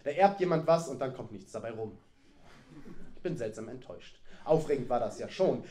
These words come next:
Ich erinnere mich an Alexander Litwinenko und frage hoffnungsvoll, ob der Stein denn gefährlich werde, wenn ich ihn hinunterschlucken würde. Der Strahlenschutzexperte zuckt lustlos mit den Schultern. Höchstens, weil sie dann einen kohlkopfgroßen Stein im Magen hätten.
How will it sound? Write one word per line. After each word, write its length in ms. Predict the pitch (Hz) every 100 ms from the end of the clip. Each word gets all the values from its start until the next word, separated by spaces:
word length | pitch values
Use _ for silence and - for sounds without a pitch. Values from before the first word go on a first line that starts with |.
| -
Ich 120 | 131
erinnere 380 | 139 196 190 165
mich 180 | 143
an 80 | 135
Alexander 440 | 127 131 - 185 147
Litwinenko 600 | 135 127 123 190 254 156
und 160 | 131
frage 300 | 131 165 165 175
hoffnungsvoll, 640 | 196 190 185 - 190 190 -
ob 140 | 156 -
der 100 | 156
Stein 240 | 165 185
denn 120 | 165
gefährlich 460 | 131 - 160 180 175
werde, 160 | 175 156
wenn 120 | 156
ich 100 | 151
ihn 80 | 135
hinunterschlucken 720 | 170 277 247 - 139 131 113
würde. 320 | 120 107 98 - - - - - - - - - - -
Der 60 | 135
Strahlenschutzexperte 1000 | - 151 175 165 160 160 143 147 147 131
zuckt 220 | 160 160
lustlos 380 | 151 160 131 127
mit 120 | 120
den 120 | 127
Schultern. 440 | 120 143 139 110 110 - - -
Höchstens, 420 | 160 165 156 170 - -
weil 140 | 147
sie 60 | 135
dann 140 | 143
einen 160 | 139 139
kohlkopfgroßen 640 | 147 160 151 139 143 143
Stein 320 | 135 143 143
im 100 | 123
Magen 300 | 104 107 110
hätten. 240 | 104 120